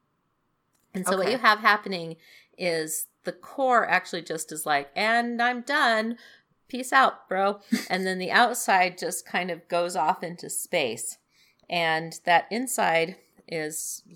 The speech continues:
Speaker 1: le-, what's left behind is what we call a white dwarf. And then the outside is, is, we call it a planetary nebula. And this is because when we first saw them, we thought it was actually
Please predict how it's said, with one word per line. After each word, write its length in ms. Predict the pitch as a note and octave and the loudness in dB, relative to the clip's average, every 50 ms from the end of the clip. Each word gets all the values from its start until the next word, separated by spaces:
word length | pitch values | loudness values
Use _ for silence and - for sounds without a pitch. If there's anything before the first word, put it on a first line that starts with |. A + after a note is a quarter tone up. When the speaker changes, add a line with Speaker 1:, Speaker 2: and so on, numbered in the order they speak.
| F3+ _ _ - | -20 _ _ -10
Speaker 1:
le-, 160 | D#3+ E3 - | -8 -8 -6
what's 220 | - F3 F3+ - - | -4 -6 -6 -4 -4
left 180 | F#3 F#3+ F#3+ | -4 -4 -4
behind 320 | - F#3+ F#3+ G3 F#3 F3+ F3 | -8 -8 -4 -4 -4 -4 -6
is 120 | E3+ - | -8 -8
what 120 | F3+ - | -8 -8
we 60 | - D#3+ | -8 -10
call 240 | - - F3 E3 | -8 -8 -6 -6
a 60 | D#3+ D3+ | -6 -6
white 320 | D3+ D#3 D3+ E3 B2 - | -2 -2 -2 -2 -2 -6
dwarf. 300 | - D#3 D3+ D#3 E3 D3+ - - _ _ _ _ _ _ _ _ _ _ _ - | -8 -4 -2 -2 -2 -2 -6 -12 _ _ _ _ _ _ _ _ _ _ _ -8
And 140 | F3 E3+ | -6 -4
then 120 | E3+ D#3+ D#3+ | -4 -6 -6
the 140 | E3+ E3 - | -6 -4 -2
outside 800 | - F#3 G3 - - - - F#3 E3+ D#3 D#3 D#3 D3+ D#3 D#3+ - _ _ _ _ _ _ _ _ _ | 0 0 0 -2 -4 -4 0 2 2 4 2 2 -2 -4 -10 -18 _ _ _ _ _ _ _ _ _
is, 500 | D#3+ D#3 D3+ D3+ D3 C#3+ C#3+ D3 - - - | -6 -6 -4 -6 -6 -8 -10 -10 -12 -12 -10
is, 360 | - D3+ C#3 C3 - - - - _ _ _ _ _ _ | -10 -12 -10 -10 -12 -14 -14 -16 _ _ _ _ _ _
we 100 | - E3 | -16 -16
call 240 | F3+ - - F#3 F3 | -16 -4 -2 -2 -2
it 60 | E3+ | -2
a 40 | D#3+ | -4
planetary 680 | - - - - D#3+ E3 F3 G3 F#3+ - - G3+ G3 F3 | -8 -10 -6 -4 -4 -4 -4 -6 -8 -6 -4 -4 -4 -4
nebula. 600 | D#3 C#3+ C#3+ F#3 F3+ G#3+ A3 A#3+ B3 B3+ C4+ C4 - - - - - _ | -6 -6 -8 -6 -6 -6 -2 2 4 2 2 2 -6 -16 -20 -20 -18 _
And 180 | - F3 F3+ F#3 | -6 -4 -4 -4
this 340 | F#3 F#3 - - - - - - - | -4 -4 -2 -2 -2 -2 -4 -6 -4
is 480 | C#3 E3+ E3+ E3 D#3+ D#3 - - - - _ | -4 -2 -2 -2 -4 -6 -6 -8 -8 -8 _
because 500 | - D#3+ - - E3+ D3+ D3+ D3 - - | -14 -14 -6 -4 -2 -2 -2 -4 -8 -10
when 140 | E3 D#3 D3+ | -10 -12 -10
we 80 | D3 | -12
first 420 | F3 - - F3+ D#3 D#3+ - - - | -14 -8 -6 -6 -4 -4 -4 -4 -2
saw 220 | - D3+ D3+ D3+ | -2 0 -2 -2
them, 220 | D3+ F#3 G#3+ A3+ A3 | -2 -2 -4 -4 -4
we 80 | F#3 C#3+ | -6 -8
thought 260 | - - D#3+ D3 D3 | -4 -2 0 0 0
it 60 | D3+ | -2
was 120 | C#3+ D3 - | -6 -6 -6
actually 560 | C#3 C3+ - - - C#3 C#3+ C#3 C#3 C3 | -6 -6 -6 -8 -14 -12 -12 -12 -14 -16